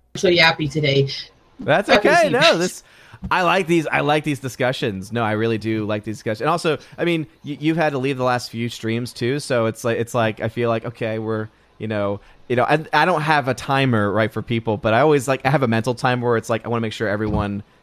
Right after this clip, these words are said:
Speaker 2: gets as much time as, as they
Speaker 1: Well, and last time I talked to you, I was talking about the issues that were going on with Grand Gateway and civil rights issues in
Speaker 2: Mm-hmm.
Speaker 1: Rapid City, which is still a constant battle. And she's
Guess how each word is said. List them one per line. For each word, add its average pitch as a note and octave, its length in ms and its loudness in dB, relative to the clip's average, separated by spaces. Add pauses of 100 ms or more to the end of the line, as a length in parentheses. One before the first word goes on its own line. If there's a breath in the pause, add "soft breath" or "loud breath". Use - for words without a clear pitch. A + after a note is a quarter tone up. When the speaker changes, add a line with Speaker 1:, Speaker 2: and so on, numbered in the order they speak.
Speaker 2:
gets A2 180 -4
as G#2+ 100 -4
much G#2 200 -2
time G2+ 320 -2
as, - 500 -8 (460)
as G#2 260 -10
they G#2 360 -4
Speaker 1:
Well, C4 300 2
and C4 220 0
last B3+ 320 2
time B3 220 0
I G#3 80 4
talked G#3 400 -2
to G#3+ 60 -4
you, F#3+ 100 2
I F3+ 40 0
was E3+ 140 -4
talking F3+ 300 -4
about E3+ 240 -6
the E3 120 -4
issues D#3+ 300 -6
that - 80 -10
were - 80 -12
going D#3 240 2
on D3+ 100 0
with D3 160 -4
Grand D3+ 300 0
Gateway C#3+ 380 -2
and C#3 180 0
civil D#3+ 300 -2
rights D3+ 280 0
issues C#3+ 360 -4
in C#3+ 80 2
Speaker 2:
Mm-hmm. C#3 240 2
Speaker 1:
Rapid - 100 -10
City, D#3 300 -2
which C#3 240 -2 (1400 loud breath)
is C#4+ 220 10
still C#4+ 300 8
a C#4 80 6
constant G#3+ 480 0
battle. G3+ 340 2
And G3+ 100 0
she's - 220 -2